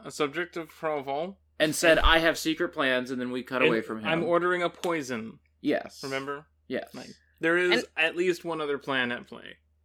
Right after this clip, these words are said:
Speaker 3: And there is all this stuff, I mean, there's all this stuff he's doing to try to put Telrii on the throne. But,
Speaker 1: Mm-hmm.
Speaker 3: um, it's very unclear at this point how putting Telrii on the throne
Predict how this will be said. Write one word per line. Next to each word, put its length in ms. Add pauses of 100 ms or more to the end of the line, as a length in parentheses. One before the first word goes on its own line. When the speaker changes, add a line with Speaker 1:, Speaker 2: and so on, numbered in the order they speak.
(220)
Speaker 3:
And 120
there 120
is 120
all 140
this 160
stuff, 320
I 40
mean, 160
there's 140
all 160
this 160
stuff 200
he's 160
doing 280
to 80
try 200
to 80
put 220
Telrii 520
on 160
the 60
throne. 520 (380)
But, 260
Speaker 1:
Mm-hmm. 560
Speaker 3:
um, 400 (840)
it's 200
very 300
unclear 420
at 120
this 180
point 440 (260)
how 480
putting 340
Telrii 480
on 100
the 60
throne 560